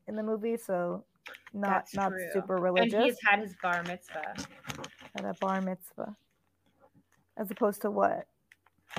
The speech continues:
Speaker 2: Because once you, 'cause when you're a kid, you can, I thought Shomer Negia was only when you were an adult.
Speaker 1: Uh, yeah, the two adults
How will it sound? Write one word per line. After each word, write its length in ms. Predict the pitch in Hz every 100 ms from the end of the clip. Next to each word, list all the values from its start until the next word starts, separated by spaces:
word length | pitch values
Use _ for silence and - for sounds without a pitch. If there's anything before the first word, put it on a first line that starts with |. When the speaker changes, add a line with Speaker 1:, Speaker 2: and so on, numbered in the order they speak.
| -
Speaker 2:
Because 260 | 285 294 247
once 280 | 269 285 269
you, 160 | 294 277 -
'cause 140 | 277
when 140 | 294
you're 140 | 294 285
a 40 |
kid, 280 | 277 370 370
you 100 | 269
can, 640 | 220 220 208 202 202 208 - _ _ _ _ _ _ _ _ _ _ -
I 60 |
thought 220 | 262 277
Shomer 260 | 269 277 254
Negia 340 | 240 220 247
was 140 | 214 208
only 240 | 214 208
when 140 | 208 208
you 280 | 196 196
were 300 | 196 202 196
an 80 | 196
adult. 420 | 190 226 214 - - _ _ _ _ _ _ _ _ _ _ _ _ _ _ _ _ _
Speaker 1:
Uh, 480 | 214 214 208 208 202
yeah, 320 | 202 208 180 165
the 120 | 190
two 200 | - 277
adults 680 | 202 202 196 180 - -